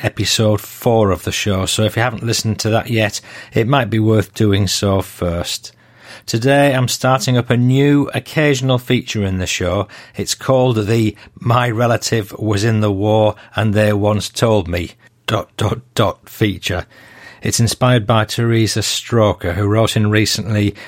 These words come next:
with a short story about her dad. Um, she said, "My dad was Corporal Stewart in the Green Howards.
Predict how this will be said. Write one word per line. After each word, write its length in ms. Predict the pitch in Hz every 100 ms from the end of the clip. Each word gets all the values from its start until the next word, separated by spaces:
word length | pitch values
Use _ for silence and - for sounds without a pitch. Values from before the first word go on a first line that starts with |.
| - -
with 160 | 101 95
a 40 |
short 340 | - 127 113
story 500 | - - - 104 101
about 320 | 101 95 95 -
her 140 | 104
dad. 400 | 95 127 98 - - - - - -
Um, 320 | 95 98 95 -
she 220 | - -
said, 320 | 110 120 110 - _ - -
"My 100 | 104
dad 300 | 98 135 131
was 180 | 110 107
Corporal 520 | - - 127 - 123
Stewart 680 | 113 - - - 123 92 85
in 120 | 101 95
the 80 |
Green 320 | 95 107 107 104
Howards. 600 | 92 101 82 82 -